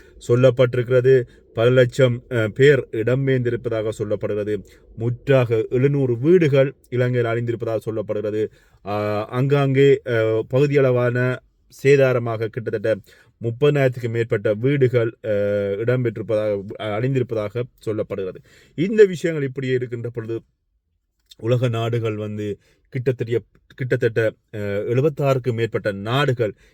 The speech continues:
இலங்கைக்கான உதவியை வந்து செய்ய முன் வந்திருக்கின்றன. ஏற்கனவே வந்து பாத்தீங்கன்னா சொன்னா ஆசியா நாடுகள், அ, உதவி செய்-, திட்டம் செய்து கொண்டிருக்கின்ற பொழுதும்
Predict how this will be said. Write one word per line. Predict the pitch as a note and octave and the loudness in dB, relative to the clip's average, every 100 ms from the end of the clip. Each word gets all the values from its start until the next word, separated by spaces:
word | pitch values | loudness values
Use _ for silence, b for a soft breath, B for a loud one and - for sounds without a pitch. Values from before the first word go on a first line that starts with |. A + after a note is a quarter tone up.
| b | b
இலங்கைக்கான | A#2 C#3 C#3+ C3+ A#2+ A2+ A2 | -2 0 2 0 -2 -6 -8
உதவியை | A2+ A2 B2 B2 A#2 | -8 0 0 2 0
வந்து | G#2+ G#2 | -2 -8
செய்ய | - G#2+ G#2+ G#2 G2+ | -10 -4 -2 -2 -6
முன் | A2 | -8
வந்திருக்கின்றன. | A2 G#2 G#2+ G#2 G#2 G#2+ A#2 A2 b b | -6 -6 -6 -8 -6 -4 -4 -8 b b
ஏற்கனவே | - B2 B2 C3+ C3 | -2 0 2 2 2
வந்து | B2+ B2 A#2+ | 0 -2 -2
பாத்தீங்கன்னா | A#2+ A#2+ B2 A#2+ | -4 -2 -4 -4
சொன்னா | A#2 - A#2+ - | -6 -6 -8 -8
ஆசியா | G#2 C3 - D3+ B2+ | -8 -8 -4 -2 0
நாடுகள், | A#2 A2+ A2+ A2+ A2 A#2 | 0 -2 0 -2 -4 -4
அ, | G#2+ | -2
உதவி | G#2 A#2+ A2+ | 0 -2 -2
செய்-, | A#2+ A2+ | -4 -4
திட்டம் | - A2+ A#2 A2 | -6 -4 -2 -2
செய்து | B2 C3 A#2 | 0 0 -2
கொண்டிருக்கின்ற | A2+ A2+ | -6 -6
பொழுதும் | G#2+ A2 G#2 | -4 -4 -6